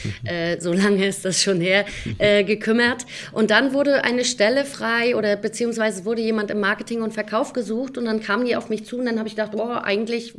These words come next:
Speaker 2: weiß ich überhaupt nicht, worum's da geht, aber ja, ich versuch das mal." Ähm, das hab ich gemacht und dann hab ich mich tatsächlich wirklich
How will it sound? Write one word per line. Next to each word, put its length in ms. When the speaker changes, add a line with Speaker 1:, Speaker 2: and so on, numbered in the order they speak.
Speaker 2:
weiß 360
ich 80
überhaupt 240
nicht, 180
worum's 300
da 100
geht, 340
aber 300
ja, 240
ich 140
versuch 300
das 260
mal." 380
Ähm, 600
das 200
hab 100
ich 140
gemacht 440
und 120
dann 180
hab 100
ich 120
mich 140
tatsächlich 600
wirklich 480